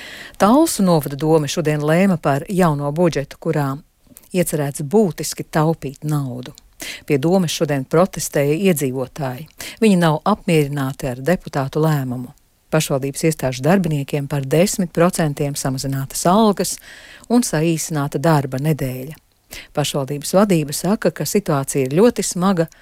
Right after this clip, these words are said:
un ar to jārēķinās visiem. Pēc vairāku stundu sarunām un policijas iesaistes Stradiņa slimnīca no būvu uzņēmuma Vēlve šodien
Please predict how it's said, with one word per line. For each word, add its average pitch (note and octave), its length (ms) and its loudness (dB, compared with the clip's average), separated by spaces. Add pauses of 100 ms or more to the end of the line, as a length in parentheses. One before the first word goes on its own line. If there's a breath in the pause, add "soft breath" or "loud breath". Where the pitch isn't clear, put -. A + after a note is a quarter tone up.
(180 soft breath)
un D#3 160 -6
ar G3 80 -8
to F3+ 160 -2
jārēķinās D#3+ 720 -2
visiem. C3+ 460 -6 (1700 loud breath)
Pēc F#3+ 240 4
vairāku B3+ 400 4
stundu A#3+ 320 2
sarunām E3 560 0
un C#3+ 80 -8
policijas E3+ 640 -2
iesaistes C3+ 680 -6 (100)
Stradiņa F#3+ 560 2
slimnīca D3+ 560 -2
no C#3 240 -6
būvu G#3+ 480 2
uzņēmuma D3+ 640 -2
Vēlve F#3+ 480 2 (400 loud breath)
šodien G3 400 2